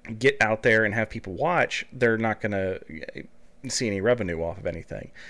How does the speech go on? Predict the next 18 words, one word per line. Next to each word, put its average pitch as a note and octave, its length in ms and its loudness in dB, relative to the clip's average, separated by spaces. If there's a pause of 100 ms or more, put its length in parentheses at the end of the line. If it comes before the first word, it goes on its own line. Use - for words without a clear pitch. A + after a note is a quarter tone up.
(460)
Uh, F2 360 -2 (300)
it's, - 500 -4 (340)
it's, C3 140 -2
it's B2 220 -2
a - 20 -4
double-edged A2+ 400 4
sword. A2+ 240 4
I E2+ 60 4
don't G2+ 200 2
like G2 200 2
it, B2 160 2
but G#2+ 60 2
at F#2 40 -4
the F2+ 60 -8
same G2 180 -2
time, G2 220 -2
I F#2 40 0
re-, F#2+ 160 0